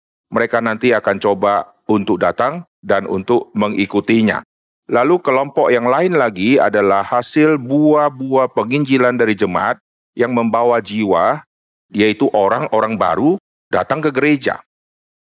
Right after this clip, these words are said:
Lalu s-, kelompok yang lain adalah orang-orang yang jemaat-jemaat mengajak tetangga-tetangga atau rekan-rekan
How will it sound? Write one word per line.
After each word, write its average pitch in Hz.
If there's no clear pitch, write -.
Lalu 151
s-, -
kelompok 160
yang 123
lain 117
adalah 104
orang-orang 147
yang 143
jemaat-jemaat 113
mengajak 139
tetangga-tetangga 123
atau 104
rekan-rekan 143